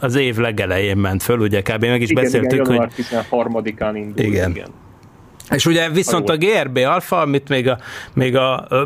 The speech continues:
Speaker 1: boldog békeidőkben orosz rakétával Bajkonurból állítottak pályára márciusban, kétezerhuszonegy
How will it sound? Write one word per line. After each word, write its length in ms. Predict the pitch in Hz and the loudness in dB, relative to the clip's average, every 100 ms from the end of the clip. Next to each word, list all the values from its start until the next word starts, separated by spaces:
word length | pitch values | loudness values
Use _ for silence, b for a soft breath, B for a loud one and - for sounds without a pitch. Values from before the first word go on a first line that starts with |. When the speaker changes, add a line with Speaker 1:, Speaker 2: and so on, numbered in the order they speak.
| 123 | 2
Speaker 1:
boldog 380 | 175 165 139 127 | 2 2 2 0
békeidőkben 760 | 156 143 139 127 131 127 135 | -2 0 -2 0 0 0 2
orosz 340 | 143 127 113 - | 2 2 0 -2
rakétával 680 | 120 - 107 123 113 113 | -2 -2 -2 0 0 0
Bajkonurból 760 | 113 120 110 110 107 104 104 110 | 2 0 0 0 0 0 2 0
állítottak 680 | 110 107 - 117 - 113 - | 0 0 0 -2 -2 -6 -4
pályára 460 | 131 113 101 107 110 | -4 -2 0 0 0
márciusban, 920 | 101 98 - 120 110 101 104 123 147 | 0 -2 -2 0 0 0 0 2 0
kétezerhuszonegy 1700 | 139 117 123 104 104 127 131 123 107 - - - 127 107 98 98 104 | -2 -2 0 0 0 0 0 0 -2 -4 -10 -6 -2 -2 -2 0 -2